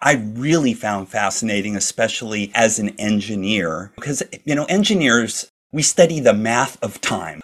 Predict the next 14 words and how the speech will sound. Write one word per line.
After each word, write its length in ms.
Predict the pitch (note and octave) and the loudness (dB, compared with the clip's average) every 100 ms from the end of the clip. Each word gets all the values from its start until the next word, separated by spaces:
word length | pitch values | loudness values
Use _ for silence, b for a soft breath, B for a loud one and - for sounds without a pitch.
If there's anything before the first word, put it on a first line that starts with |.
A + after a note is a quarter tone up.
| - | -8
We 480 | B2+ C#3+ D#3 D#3+ - | 0 2 0 -4 -4
are 480 | B2 A#2+ A2+ A2 A2 | 0 4 6 4 2
using 880 | A#2 C3 E3 D3+ D#3+ C3+ C3 B2 - | 0 2 2 2 4 4 4 2 -4
mathematical 800 | A#2+ C#3 D#3 C3 B2 A#2 A2+ G#2+ | -2 -2 -2 -2 0 0 -2 -2
models 480 | G2+ C3 D#3 G#2+ G2+ | 0 2 2 2 -4
to 120 | - - | -10 -12
predict 400 | A#2 G#2+ B2 - | -8 -2 -2 -2
how 220 | A#2+ A2+ | -6 -6
things 440 | A2+ A2 G#2+ G2+ | -2 -2 0 -2
will 400 | G#2 G2+ G2+ G2 - | -2 4 6 4 2
play 360 | - - C#3+ C3 | -14 2 4 8
out 240 | A#2+ A#2 | 6 6
over 240 | G#2 F#2+ F2 | 4 2 -4
time. 400 | - G#2+ D#2+ | -4 -6 -6